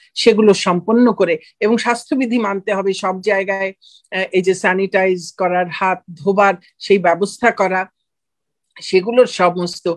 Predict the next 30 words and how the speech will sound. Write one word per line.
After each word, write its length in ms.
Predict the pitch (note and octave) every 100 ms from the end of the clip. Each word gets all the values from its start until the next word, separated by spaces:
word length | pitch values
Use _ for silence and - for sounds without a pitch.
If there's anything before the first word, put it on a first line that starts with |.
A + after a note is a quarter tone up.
| _ _ -
আহ, 300 | E3 E3 D#3+
ব্যবস্থা 420 | E3+ F3+ - G#3
গ্রহণ 340 | F3+ F3+ G3+
করে, 360 | G3+ G#3+ B3+ D4 _ - -
আম, 720 | E3 E3 D#3+ D#3 - - - _ _ -
আহ, 300 | C#3+ C#3 - _ _
আমরা 240 | F3+ F#3+ E3+
এই 300 | D#3 F3 E3+
হলগুলো 480 | F#3 F3 E3+ G3+ C#4+
সতেরোই 500 | - G#3+ G3 E3+ D#3+
মে 220 | D#3 C#3+ _ -
ইনশাল্লাহ 560 | F3+ - D#3+ D3+ C#3+ C#3+ -
আমরা 200 | D#3+ D#3
খুলে 320 | C#3+ - G3 D#3+
দিতে 240 | D3+ D3+
পারবো। 340 | C3 C#3 - - _ -
একই 240 | E3+ A3
সঙ্গে 260 | - A3 C4
আমি 140 | G3
আবারও 380 | F3 F#3 A#3 A#3
বলছি, 420 | A#3 A3+ B3 A#3 _ _ _
বিসিএস 500 | F#3+ G#3+ A#3+ A#3+ A#3 -
পরীক্ষার 500 | G#3+ G#3+ - A3 G3+ - _ -
আবেদন 480 | F#3 G#3+ G#3+ A#3+ A#3
এবং 260 | F#3+ F#3 G3+
পরীক্ষার 360 | G3+ - G#3 G3+ -
তারিখ, 340 | G#3+ C4+ C4+ _ _
সেগুলোকেও 720 | - G#3 G3 G3+ G3+ G3+ F#3+ F#3 _ -
আমরা 420 | F3+ F3+ F3+ F3+ _
এই, 160 | F3+